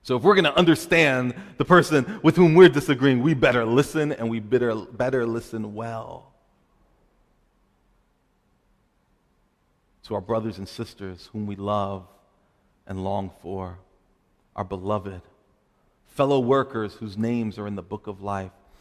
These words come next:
If you love Jesus, do you see other Christians that way? Even the ones you disagree with. This is certainly hard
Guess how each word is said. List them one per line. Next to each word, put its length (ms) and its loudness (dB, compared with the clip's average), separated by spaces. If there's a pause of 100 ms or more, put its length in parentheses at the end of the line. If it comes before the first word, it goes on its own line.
(160)
If 180 -14
you 140 -8
love 420 -6
Jesus, 720 -12 (1200)
do 100 -14
you 80 -6
see 240 -12
other 220 -10
Christians 540 -14
that 220 -10
way? 300 -14 (2000)
Even 200 -10
the 60 -4
ones 220 -8
you 60 -18
disagree 460 -16
with. 160 -16 (2250)
This 140 -6
is 80 -14
certainly 280 -6
hard 380 -6